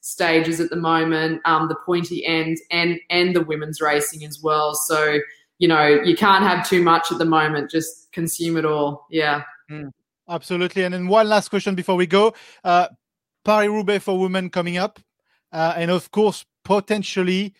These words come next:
Speaker 2: 'cause I think that's been confirmed, but, um, wait and see until it happens, but a Tour de France in twenty twenty-two for women. What's your take on, on this? You know, it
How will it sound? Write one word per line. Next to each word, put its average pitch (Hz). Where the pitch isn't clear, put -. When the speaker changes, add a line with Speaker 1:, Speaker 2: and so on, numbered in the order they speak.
Speaker 2:
'cause 151
I 156
think 220
that's 160
been 160
confirmed, 165
but, 147
um, 143
wait 156
and 151
see 160
until 139
it -
happens, 147
but 151
a 147
Tour 233
de 196
France 185
in 170
twenty 180
twenty-two 175
for 180
women. 220
What's -
your 285
take 214
on, 165
on 165
this? 147
You 160
know, 175
it 180